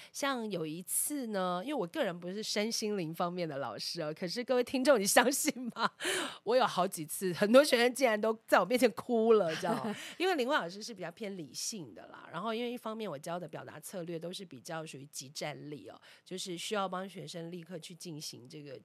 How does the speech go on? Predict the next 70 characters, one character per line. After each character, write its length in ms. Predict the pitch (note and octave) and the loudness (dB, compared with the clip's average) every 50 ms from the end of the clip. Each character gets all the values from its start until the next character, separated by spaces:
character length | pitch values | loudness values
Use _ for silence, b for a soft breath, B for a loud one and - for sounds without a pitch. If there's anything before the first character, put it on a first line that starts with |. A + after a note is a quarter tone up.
| - - - B B B B B | -16 -16 -16 B B B B B
就 120 | _ - F3 | _ -12 -10
是 280 | E3 F3 E3+ D#3 C#3+ - | -10 -8 -8 -10 -10 -8
解 200 | - - G3 - | -6 -4 -4 -4
决 180 | D3+ D#3+ E3 | -4 -6 -8
方 260 | E3+ - - F#3 F3+ F#3 | -6 -2 -2 -2 -2 -4
案 300 | D3 - F3+ D3+ C#3+ D3 | -6 -6 -6 -6 -6 -10
的 240 | C#3 G2+ A#2 G#2+ G2+ | -12 -14 -14 -14 -12
想 220 | - - C3+ C3 | -10 -10 -10 -8
办 280 | D#3 - F3 C#3+ C#3 C#3+ | -8 -6 -8 -8 -8 -12
法， 280 | D#3+ - - D#2 - - | -14 -12 -12 -12 -10 -12
然 100 | - D3 | -12 -10
后 100 | E3 E3 | -10 -10
我 40 | D#3 | -10
们 120 | D3 D3+ | -10 -10
是 100 | E3+ - | -12 -12
比 100 | F3+ F3 | -12 -12
较 100 | D#3 D3+ D3 | -12 -12 -12
战 320 | - - - C#3+ D3+ D#3 | -8 -8 -8 -6 -6 -8
略 240 | D3+ D#3+ D#3+ B2+ C3 | -8 -10 -10 -10 -10
型 240 | E3+ - - A2 G2+ | -12 -12 -14 -14 -14
的 100 | C3+ D3+ | -16 -16
工 300 | F3 - C#3 C#3+ C#3+ D#3 | -14 -14 -14 -12 -14 -14
作。 300 | - - - E3 B2 - B B B B B B _ | -14 -12 -10 -10 -12 -12 B B B B B B _
但 180 | D4 D4 C#4 | -4 -2 -2
是 220 | C4 - - C4+ C4 | -2 -4 -4 -4 -6
有 120 | G#3+ E3 | -6 -6
的 100 | E3 A3 | -8 -8
学 160 | - G#3+ F#3+ | -10 -10 -10
生 180 | F#3 - G#3 G#3+ | -10 -10 -10 -8
他 140 | A3 A3 G#3+ | -8 -10 -10
真 220 | - - A3 G#3+ | -10 -10 -10 -8
的 100 | G#3+ G3 | -8 -10
会 120 | F3 G#3 | -10 -12
非 160 | F#3 - - G3 | -14 -12 -10 -10
常 160 | F3+ E3 D3+ | -10 -10 -14
困 380 | - - - G#3+ F3 D3+ C3 | -16 -14 -12 -10 -10 -10 -10
扰 200 | A#2+ C3+ B2 - - | -12 -12 -14 -14 -14
他 180 | - - D#3+ | -12 -10 -10
的 100 | D#3+ E3 D3 | -8 -8 -10
职 180 | - - - | -10 -14 -14
场 220 | C#3+ E3 E3 - - - | -12 -12 -14 -14 -14 -14
状 280 | - E3+ - - - F3+ | -12 -12 -12 -12 -16 -16
态。 220 | - D#3+ - B B B B B B | -16 -16 -16 B B B B B B
呃， 140 | - F#3 F#3+ | -6 -4 -4
有 140 | F3 F3 F#3+ | -2 -2 -4
一 40 | A3 | -4
次 140 | - - | -4 -4
我 120 | F4+ E4 C#4+ | -2 -2 0
有 120 | A3 F#3 | 0 0
一 40 | F#3 | -2
位 120 | G3+ G#3+ | -4 -4
学 160 | G3+ - G3 D#3+ | -6 -8 -8 -8
生， 220 | D#3 - F#3+ G3+ | -6 -6 -6 -6
他 100 | G3+ A3 | -6 -8
也 80 | F#3+ D#3+ | -8 -8
是 140 | D#3+ G#3 | -8 -10
服 220 | G3+ - - E3 F3 | -12 -12 -12 -10 -8
务 100 | F#3+ F3+ | -8 -8
于 200 | E3 D#3 D#3+ D#3+ | -8 -10 -12 -12
国 200 | - - E3 E3+ | -10 -10 -10 -8
内 140 | G3 G3+ F#3+ | -8 -8 -8
非 120 | - G#3+ | -8 -8
常 160 | G3 F3+ F3 | -8 -8 -8
知 200 | F3+ - F#3+ F#3+ | -10 -10 -10 -10
名 140 | F#3 E3 D3+ | -10 -10 -10
的 60 | D3+ D3+ | -12 -12
一 40 | |
个 80 | D3+ D#3 | -12 -12
券 300 | D3+ - - F#3+ D#3 C#3+ D3 | -12 -10 -10 -10 -10 -10 -10
商， 340 | - - D3+ C#3 C#3 C#3 | -10 -10 -10 -12 -12 -14